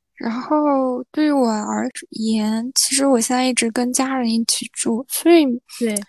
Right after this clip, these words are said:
Speaker 1: 没有明显的这个感觉说我需要陪伴，因为他们一直在我身边嘛，对吧？包括我的朋友们，他们也都在这里。你是，
Speaker 2: 对。
Speaker 1: 你想干嘛，你可以平常就约他们出去，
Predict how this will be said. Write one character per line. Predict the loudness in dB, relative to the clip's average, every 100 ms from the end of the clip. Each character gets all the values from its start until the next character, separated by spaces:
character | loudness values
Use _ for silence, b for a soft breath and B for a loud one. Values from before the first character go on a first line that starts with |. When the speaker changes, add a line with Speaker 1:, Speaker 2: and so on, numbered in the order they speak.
| _ _ _
Speaker 1:
没 | 6
有 | 8 6
明 | 4 0
显 | -2 -2
的 | -4
这 | -4 -4
个 | -4 -6 -10 _ _ _ _ _ _
感 | -4 -2 -2
觉 | -4 -4 -6
说 | -6 -2 0 0
我 | 0 -2
需 | -2 -2 0
要 | 4 4 2
陪 | -4 -6
伴， | -4 -4 -6 -14 _ _
因 | -6
为 |
他 | -4
们 | -2 0
一 |
直 | 0 2
在 | 0
我 | 0
身 | -2 -2
边 | -2 -4
嘛， | -6 -12 _ _ _ _ _ _ _ 0
对 |
吧？ | 0 4
包 | 2
括 | 6 8 8 6
我 | 2
的 | -2 -6
朋 | -2 0
友 | 2 0
们， | -2
他 | -4 -2
们 | 0
也 | 0
都 | -2 -2 -2 -6 _
在 | -6 -2 2 2 0
这 | -2 -2
里。 | -6 _ _ _ _ _ _ _ _ _ _ _ _ _ _
你 | 4 8 8
是， | 6 0
Speaker 2:
对。 | -4 _ -6
Speaker 1:
你 | -2
想 | 0 -2
干 | -2
嘛， | -2 -2 -2 -4
你 |
可 | -4 -2
以 | -2 -4
平 | -8
常 | -8 -4 -2
就 | 0
约 | 0 0
他 | -2
们 | -4
出 | -4 -4 -2
去， | -2 -4